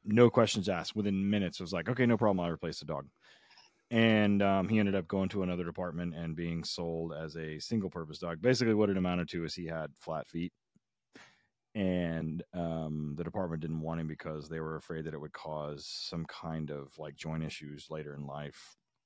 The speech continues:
My vet said no. Um, their vet, who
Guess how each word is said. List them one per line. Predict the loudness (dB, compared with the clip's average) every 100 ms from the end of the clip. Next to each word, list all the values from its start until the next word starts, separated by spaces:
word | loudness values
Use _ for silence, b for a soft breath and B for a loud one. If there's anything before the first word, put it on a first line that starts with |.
| _ _ -12
My | -6 -4
vet | 0 -2 -2
said | -2 0 4
no. | 4 4 2 0 b b b b b _
Um, | 0 2 2 2
their | 2 2
vet, | 2 0 0 0
who | 4 6 6